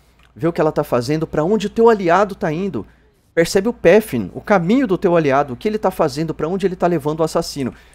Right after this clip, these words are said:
Pô, ele voltou pra lá, ele levou pra lá de novo. Vou voltar pro gerador. Volta pro gerador,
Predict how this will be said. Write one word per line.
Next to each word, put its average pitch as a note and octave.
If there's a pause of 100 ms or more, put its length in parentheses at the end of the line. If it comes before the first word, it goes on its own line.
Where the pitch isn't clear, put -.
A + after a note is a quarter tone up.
(120)
Pô, E3+
ele D#3
voltou F3
pra F#3+
lá, C3+
ele B2+
levou C3
pra C#3+
lá C#3+
de C#3
novo. B2+
Vou A2
voltar A#2+
pro C3
gerador. B2+ (380)
Volta B2+
pro D3
gerador, C3